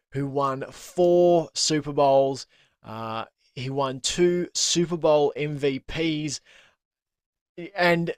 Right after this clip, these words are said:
this one is a selection that a lot of people, I mean, you see Terry Bradshaw on a lot of lists of the most overrated quarterbacks of all time. You hear a lot of things about Terry Bradshaw,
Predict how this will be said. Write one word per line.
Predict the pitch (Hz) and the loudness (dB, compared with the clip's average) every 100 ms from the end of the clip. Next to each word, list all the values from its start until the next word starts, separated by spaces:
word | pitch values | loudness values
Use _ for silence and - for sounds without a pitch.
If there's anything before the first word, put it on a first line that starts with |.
| _ _ _ _ _ - | _ _ _ _ _ -10
this | 147 208 220 - - _ - | -2 0 0 -2 -8 _ -4
one | 156 160 151 151 147 120 _ _ _ _ _ _ _ _ _ _ _ _ _ _ _ _ _ _ _ _ _ _ _ - | 4 6 6 2 -6 -12 _ _ _ _ _ _ _ _ _ _ _ _ _ _ _ _ _ _ _ _ _ _ _ -4
is | 180 185 180 160 - - 165 | 2 4 4 2 -2 -4 -2
a | |
selection | 170 - 175 190 214 - 202 185 185 156 | 0 4 6 6 4 2 0 -2 -6 0
that | 170 160 | 2 2
a | 170 | 0
lot | 156 156 165 | 4 4 4
of | - | 2
people, | 170 156 170 | 2 2 2
I | 165 | 2
mean, | 160 160 | 2 -2
you | |
see | 156 - 196 180 | -2 2 2 2
Terry | 180 175 165 | 2 2 2
Bradshaw | 147 151 156 165 160 | 4 4 2 0 0
on | 147 | 0
a | |
lot | 135 139 151 | 2 4 4
of | 143 | 2
lists | 143 - 143 | -2 -2 -6
of | |
the | 135 | -4
most | 131 131 - | -4 -6 -6
overrated | 127 131 139 131 127 123 | -6 -4 -2 -2 -2 -6
quarterbacks | - 127 120 120 110 120 | -8 -8 -4 -4 -6 -8
of | 117 | -8
all | 113 | -8
time. | - 113 117 | -8 -8 -8
You | 123 | -8
hear | 170 185 | -2 2
a | 180 | 4
lot | 165 | 2
of | 147 | 0
things | 156 143 | -6 -10
about | 127 131 117 | -4 -4 -4
Terry | 139 135 120 | -2 -2 -2
Bradshaw, | 120 117 117 - 123 117 | -2 -2 -2 -4 -2 -4